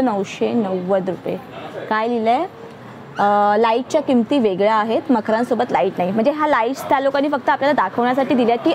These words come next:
असं तुम्ही करून छान वाटेल ते. आणि ते लाईटसुद्धा उपलब्ध आहेत, आपण त्याच्यानंतर, त्याच्याबद्दल थोडं नंतर बोलूया.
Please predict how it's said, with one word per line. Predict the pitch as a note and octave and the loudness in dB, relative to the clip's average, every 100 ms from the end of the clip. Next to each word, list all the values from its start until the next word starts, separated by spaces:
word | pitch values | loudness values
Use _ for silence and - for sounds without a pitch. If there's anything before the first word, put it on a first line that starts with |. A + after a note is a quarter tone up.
| - | 0
असं | B3 D4+ | 0 2
तुम्ही | D#4 D4 | 4 2
करून | D4+ C#4 E4 A4+ - - | 2 0 0 -4 -10 -4
छान | D4 B3+ | -2 0
वाटेल | C4+ A3 G#3 F#3+ | 0 2 2 0
ते. | C3+ C#3 - - - | -2 -4 -8 -8 -2
आणि | C4+ | 0
ते | E4 | 2
लाईटसुद्धा | E4 A3+ C#4 - C4+ C#4+ C4 - | 2 2 -2 0 2 4 2 0
उपलब्ध | A3+ A#3 A#3+ G#3 | 0 2 0 2
आहेत, | G#3 G3 | 0 0
आपण | G#3+ A#3 B3 | 0 0 0
त्याच्यानंतर, | A#3+ B3 A#3 B3 | 2 2 2 0
त्याच्याबद्दल | C4+ - A#3 A#3 A3 B3 | 0 -2 0 0 0 0
थोडं | C4 A#3 | 2 2
नंतर | A3 F#3+ G#3 | 0 -2 -2
बोलूया. | F3 C3 C#3+ | 0 -2 -2